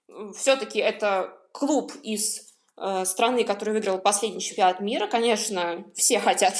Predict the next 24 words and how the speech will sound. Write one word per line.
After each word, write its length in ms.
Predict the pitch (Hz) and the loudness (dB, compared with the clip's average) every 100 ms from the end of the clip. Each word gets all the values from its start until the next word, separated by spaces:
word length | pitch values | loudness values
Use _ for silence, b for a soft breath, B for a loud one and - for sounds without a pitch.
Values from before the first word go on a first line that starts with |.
| - | -4
<laughs> 80 | |
игроков 680 | - 285 262 269 269 277 247 | 4 6 6 6 6 6 2
из 140 | 226 | 0
их 100 | 240 | -2
академии, 600 | 226 208 185 202 320 403 208 | -2 -2 -2 -2 -4 -4 -4
очевидно. 600 | - 269 226 190 190 - B B B | -4 -6 -8 -4 -4 -6 B B B
Мы 120 | 233 | 2
видим 240 | 277 277 - | 4 4 4
по 60 | |
их 160 | 214 226 | 4 2
выпускникам, 600 | 233 220 - 226 233 190 | 0 -2 0 0 2 2
что 260 | - - | -2 -2
академия 360 | 202 226 202 190 | 2 2 2 0
у 60 | 190 | -4
них 100 | 190 | -2
действительно 480 | 220 226 214 185 | 0 -2 -4 -4
достойная. 680 | 175 196 - - 196 233 392 453 453 B B | 2 4 4 4 4 6 6 6 4 B B
И 280 | - 254 294 | 0 4 6
на 160 | 277 277 | 6 6
самом 280 | 294 247 | 4 0
деле 500 | 226 247 208 185 165 - | 0 0 2 0 -2 -6
из 160 | - 247 | -6 -4
Германии 680 | 214 285 285 220 190 175 170 - _ _ | -2 2 2 2 0 -4 -8 -14 _ _
все-таки, 460 | - 294 277 226 | -4 -2 -2 -4